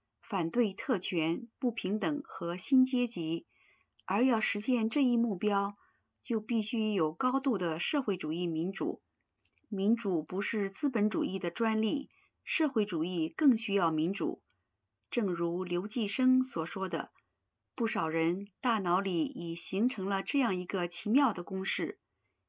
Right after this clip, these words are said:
民主加自由加人道主义等于资产阶级的民主加自由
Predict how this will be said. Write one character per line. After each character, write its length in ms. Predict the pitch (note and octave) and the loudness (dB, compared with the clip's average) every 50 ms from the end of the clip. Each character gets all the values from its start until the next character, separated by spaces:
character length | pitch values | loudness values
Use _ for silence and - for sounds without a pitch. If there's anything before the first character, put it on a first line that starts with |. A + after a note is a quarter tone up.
| _ _ - | _ _ -8
民 300 | F#3 F3+ F#3 G#3+ A#3+ B3+ | -4 -2 2 2 2 4
主 320 | - G3 D#3+ - - - _ _ _ _ _ | 4 2 0 0 -2 -6 _ _ _ _ _
加 320 | - - A#3+ A#3 A3+ A#3 A3+ | -4 0 2 2 2 0 -2
自 300 | A3+ - - C#4+ A3+ F3+ | -2 -2 2 2 2 2
由 380 | E3 D#3 D3+ D3+ D#3+ E3+ - _ _ _ _ _ _ _ | 0 -4 -4 -4 -6 -6 -6 _ _ _ _ _ _ _
加 340 | - - A#3 A#3 A3+ A3 - - | -2 0 2 2 2 0 -4 -6
人 220 | - F#3 G3 A3+ | -6 -4 -2 0
道 180 | C4 C4 A3 F3 | 0 0 0 0
主 180 | - - - | -2 -4 -4
义 300 | D#3+ F3 F3 D3+ - - _ _ _ _ _ _ _ _ - | -4 -4 -4 -4 -6 -8 _ _ _ _ _ _ _ _ -6
等 180 | F#3 E3+ D#3+ D#3+ | -2 -2 0 0
于 340 | D#3+ E3 E3+ F3+ F#3+ G3 - - | -2 -2 -4 -4 -6 -8 -14 -12
资 220 | - - D4 C#4+ | -6 -4 -2 -2
产 220 | - - F#3+ E3+ | -2 -2 -2 -2
阶 180 | E3 F3+ F#3 F3+ | 0 0 -2 -2
级 160 | - E3 E3 | 0 -2 -2
的 280 | D#3+ F3 D#3+ D3+ - - _ _ _ _ | 0 0 0 -2 -4 -8 _ _ _ _
民 240 | - F3 F3+ G3+ G#3+ | -4 -2 0 0 0
主 320 | G#3 - D#3+ D3 - - _ _ _ - | -2 -2 -4 -6 -6 -8 _ _ _ -10
加 280 | - A3 G#3 G3+ G#3 | -4 0 0 0 0
自 240 | G3+ - - G#3 G3 | -2 -4 -4 -4 -2
由 360 | E3+ D#3 D3 D3+ D#3 E3+ F3 | -2 -4 -4 -4 -4 -6 -6